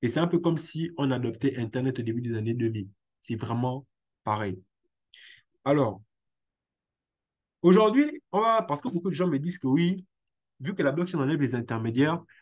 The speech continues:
ça veut dire que la blockchain aussi va enlever beaucoup de, va, va faire disparaître beaucoup d'emplois. Et moi, ce que j'aurais pensé personnellement, c'est que la blockchain vient faire ce qu'on appelle la création des structures. Ça veut dire que là, on va pouvoir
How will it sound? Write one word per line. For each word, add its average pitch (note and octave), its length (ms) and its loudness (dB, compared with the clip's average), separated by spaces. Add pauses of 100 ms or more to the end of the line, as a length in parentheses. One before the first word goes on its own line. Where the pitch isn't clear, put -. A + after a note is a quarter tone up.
(120)
ça D#3 120 -2
veut E3 60 2
dire E3+ 160 4
que C#3 80 -2
la A#2+ 100 0
blockchain D3 380 0
aussi D3+ 480 -4
va C#3 360 -2
enlever A#2+ 340 0
beaucoup C3+ 460 -2
de, A2 380 0 (720)
va, C#3+ 160 2
va D#3 180 0
faire D#3+ 240 -2
disparaître C#3 340 0
beaucoup C#3 180 0
d'emplois. A2 380 -4 (400)
Et B2+ 80 0
moi, F#3 140 4
ce A#3 80 -6
que D3 80 2
j'aurais C#3+ 200 2
pensé C3+ 260 -2
personnellement, B2 380 -4
c'est F#2+ 180 -10
que F#2 180 -8 (420)
la B2 120 2
blockchain E3 440 0
vient D3+ 380 0 (340)
faire D3 240 0
ce C#3+ 60 -10
qu'on D3 120 -2
appelle A#2+ 220 -2
la B2 100 -2
création A#2+ 580 -6
des B2 140 0
structures. A2+ 480 -8 (380)
Ça F#3+ 80 4
veut G3 40 6
dire G#3 160 2
que D#3 80 2
là, E3+ 340 4 (320)
on G#3 140 0
va A3+ 180 4
pouvoir C3+ 600 0